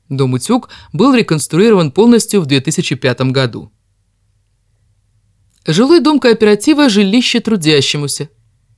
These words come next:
В тысяча девятьсот двадцать шестом году был построен двухэтажный дом кооператива «Жилище трудящемуся» на месте двух домовладений Высокопетровского монастыря.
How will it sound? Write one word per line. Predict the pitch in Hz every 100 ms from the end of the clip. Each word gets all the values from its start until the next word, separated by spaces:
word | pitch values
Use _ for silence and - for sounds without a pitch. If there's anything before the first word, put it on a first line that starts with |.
| _ _ _ _ - - - _
В |
тысяча | - 208 196
девятьсот | 180 185 185
двадцать | 185 185
шестом | 175 180 190 180
году | 175 170 226
был | 160 165
построен | 165 160 - 190 208
двухэтажный | 165 147 151 170 151 160
дом | 151 214
кооператива | - 139 - 143 170 160 147 _ _ _
«Жилище | - 147 170 180 - 175
трудящемуся» | - 170 160 185 202 143 131 127 - 131 - _ _ _ -
на | 156
месте | 156 143 147
двух | 135 208
домовладений | 160 151 139 143 175 220
Высокопетровского | 160 147 180 165 151 151 147 - 156
монастыря. | 160 165 - 180 143 123